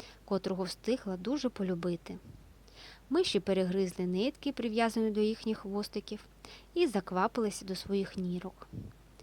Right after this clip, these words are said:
Мишка королева подарувала дівчинці крихітний срібний с-,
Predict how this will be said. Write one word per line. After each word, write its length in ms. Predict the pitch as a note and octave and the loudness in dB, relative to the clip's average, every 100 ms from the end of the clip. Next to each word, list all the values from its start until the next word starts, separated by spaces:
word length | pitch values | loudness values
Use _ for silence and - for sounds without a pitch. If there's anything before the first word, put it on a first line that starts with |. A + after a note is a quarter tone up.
| - - - | -20 -20 -8
Мишка 360 | G3+ G3 - F#3+ | 2 2 2 -4
королева 800 | - F#3+ F3+ F3 F#3 C#4 C#4 C4 - | -2 -2 0 0 2 0 0 -6 -4
подарувала 600 | F#3+ G3 G3 F#3+ F#3 F3+ | 0 2 2 2 2 0
дівчинці 640 | F3 A#3 - G#3+ - G3 | -2 -4 -2 -4 -4 -10
крихітний 640 | - G#3 A3 E4 - G3+ | 0 2 2 0 2 0
срібний 380 | - G3 F#3 F#3+ | 0 -6 -4 -4
с-, 160 | - | -6